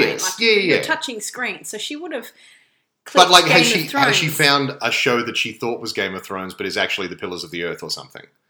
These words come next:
Speaker 2: Well, no, well, we, I, we've watched The Pillars of the Earth,
Speaker 1: Okay,
Speaker 2: so I think
Speaker 1: right.
Speaker 2: she's seen that one. But the, um, I,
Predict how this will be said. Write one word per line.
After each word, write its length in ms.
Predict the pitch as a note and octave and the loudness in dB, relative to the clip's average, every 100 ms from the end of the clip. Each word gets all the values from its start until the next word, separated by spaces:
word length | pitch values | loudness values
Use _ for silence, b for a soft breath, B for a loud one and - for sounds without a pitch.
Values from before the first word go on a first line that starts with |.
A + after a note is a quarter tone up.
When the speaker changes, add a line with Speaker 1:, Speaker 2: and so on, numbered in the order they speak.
| _ | _
Speaker 2:
Well, 200 | A#3+ E4 | -4 0
no, 180 | D#4+ D4 | 2 0
well, 300 | B3+ D4 C4+ | 0 -4 -6
we, 300 | B3+ C#4+ C#4 - | -6 -6 -6 -6
I, 160 | B3+ - - | -6 -6 -12
we've 220 | B3 B3+ | -10 -6
watched 300 | C#4+ E4 - | -8 -8 -10
The 40 | A3 | -10
Pillars 360 | G3+ D#3+ - | -10 -10 -14
of 60 | E3 | -14
the 140 | E3+ | -12
Earth, 80 | B2+ - C#3+ | -8 -2 -2
Speaker 1:
Okay, 120 | C#3+ | 0
Speaker 2:
so 280 | - G#3 G3 | 0 0 -2
I 60 | G#3 | -6
think 120 | - | 0
Speaker 1:
right. 180 | G#3 - | 0 0
Speaker 2:
she's 180 | A#3+ | -6
seen 180 | - C4+ | -8 -6
that 160 | A#3+ F3+ | -6 -8
one. 100 | E3+ | -10
But 220 | A3 - B B B A3 | -12 -12 B B B -12
the, 420 | A3 A3+ A3 - - _ _ _ - | 0 4 2 0 -14 _ _ _ -4
um, 420 | G#3 F#3+ F#3 D#3+ _ - | -4 -4 -8 -14 _ -4
I, 200 | A3+ | -2